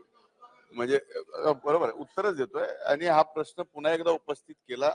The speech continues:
कोकणामध्ये सुद्धा ज्या पद्धतीचं प्रत्येक एक शिवार बदललं की भूवर्ग बदलतो. अध्यक्ष महाराज,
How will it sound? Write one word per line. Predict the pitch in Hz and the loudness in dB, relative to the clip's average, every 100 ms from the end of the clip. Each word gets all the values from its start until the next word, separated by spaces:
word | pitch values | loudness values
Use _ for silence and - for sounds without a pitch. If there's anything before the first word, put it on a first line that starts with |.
| - - _ - | -2 -18 _ -6
कोकणामध्ये | 127 147 165 156 156 165 | -4 2 4 4 2 0
सुद्धा | - 143 156 165 165 | -2 6 12 12 12
ज्या | 147 147 | 10 6
पद्धतीचं | - 143 139 156 160 147 170 170 | 6 0 2 0 -2 -6 0 0
प्रत्येक | - - - _ 175 185 185 - _ _ _ _ _ _ _ - - - - | -2 -12 -12 _ 4 4 4 -2 _ _ _ _ _ _ _ -20 -20 -20 -6
एक | 165 185 190 - - | 0 0 -2 -12 -14
शिवार | - 151 185 | -2 6 8
बदललं | 180 170 170 170 180 | 8 4 2 2 0
की | 180 | -2
भूवर्ग | 185 143 151 170 160 | -10 -2 4 4 4
बदलतो. | 147 135 131 120 110 101 - | -2 -2 -2 -6 -12 -12 -12
अध्यक्ष | 113 131 - | -6 -6 -6
महाराज, | 113 95 92 | -10 -8 -8